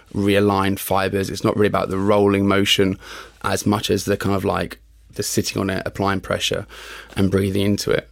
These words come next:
I like to always pair, I mean, we had this conversation before about pairing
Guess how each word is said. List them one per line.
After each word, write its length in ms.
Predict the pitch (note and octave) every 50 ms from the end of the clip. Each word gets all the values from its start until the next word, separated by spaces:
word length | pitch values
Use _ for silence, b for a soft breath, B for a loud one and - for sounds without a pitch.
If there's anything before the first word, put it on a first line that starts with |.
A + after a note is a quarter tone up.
| -
I 180 | - A#2+ B2+ C3+
like 220 | C3 A#2 G2+ - -
to 80 | -
always 200 | A2+ G2+ G2 G#2
pair, 480 | - - - - G2 F#2+ F#2+ G2 G2 G2+ - _ _ -
I 40 | G2+
mean, 100 | G2+ G2+
we 40 | G2
had 100 | F#2+ -
this 80 | -
conversation 400 | - G#2+ G2+ - G2 F#2 - G2+
before 260 | F#2+ - - - G2+
about 260 | F#2+ F#2 - - - -
pairing 460 | - - G2 G2+ G2 G2 F#2+ G2